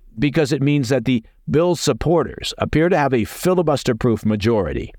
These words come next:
As we've discussed previously on the show, the package is worth about ninety-five billion dollars in aid. That includes sixty billion to support Ukraine's efforts against the Russian invasion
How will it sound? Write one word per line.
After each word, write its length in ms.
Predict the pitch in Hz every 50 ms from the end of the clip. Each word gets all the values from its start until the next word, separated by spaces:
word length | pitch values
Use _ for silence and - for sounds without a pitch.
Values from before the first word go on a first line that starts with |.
| - _ - - - _
As 160 | - 143 139 175
we've 160 | 185 180 -
discussed 520 | - 147 - - - 190 170 147 - -
previously 520 | - 151 147 131 120 107 92 - 113 107 101
on 160 | 95 98 101
the 60 | 98
show, 340 | - - 107 78 76 76 73 - - - - - - _ -
the 100 | 123 117
package 400 | 190 185 196 208 - 208 143 151
is 180 | 147 120 -
worth 300 | 113 123 131 135 135 117
about 400 | - 123 113 123 123 127 131 113 - -
ninety-five 840 | - 117 113 110 113 123 127 139 147 151 139 - 135 131 127 123 127 110
billion 380 | - 120 117 120 117 120 120
dollars 480 | 110 117 104 98 95 - - - - -
in 140 | 113 110 120
aid. 440 | 110 104 95 82 78 73 76 - - - - _ _ _ - _ _ - 110
That 160 | 117 123 131
includes 480 | 143 147 131 123 127 120 117 110 - - -
sixty 440 | - - - - - - - 156 127
billion 480 | 92 92 78 80 82 85 92 104 113 - _ -
to 100 | - 117
support 380 | - - 117 135 135 131 123
Ukraine's 420 | 127 123 113 - 127 120 117 110 -
efforts 300 | 104 90 - 107 107 117
against 320 | 113 117 117 110 107 -
the 80 | 110 101
Russian 300 | 107 107 101 - 101 90
invasion 680 | 85 90 90 107 156 170 180 160 110 98 85 90 85